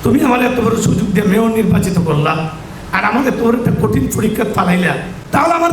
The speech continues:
তুমি দুনিয়াতে নিয়ে যাও। আমার সন্তান নিয়ে গেছো পরীক্ষা করার জন্য, আমারে নিয়ে যাও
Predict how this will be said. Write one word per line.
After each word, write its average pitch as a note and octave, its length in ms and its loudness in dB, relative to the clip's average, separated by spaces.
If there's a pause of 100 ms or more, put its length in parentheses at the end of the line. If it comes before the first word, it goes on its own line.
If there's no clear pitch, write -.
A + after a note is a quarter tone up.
তুমি E4+ 140 2
দুনিয়াতে E4 440 0
নিয়ে D4 240 0
যাও। G#3+ 180 -2 (920)
আমার C4+ 180 0
সন্তান D4 400 0
নিয়ে D#4+ 280 2
গেছো C#4 300 0
পরীক্ষা C#4+ 300 0
করার C4+ 260 -2
জন্য, B3+ 180 0
আমারে D4+ 280 2
নিয়ে C#4+ 240 0
যাও F3+ 140 -2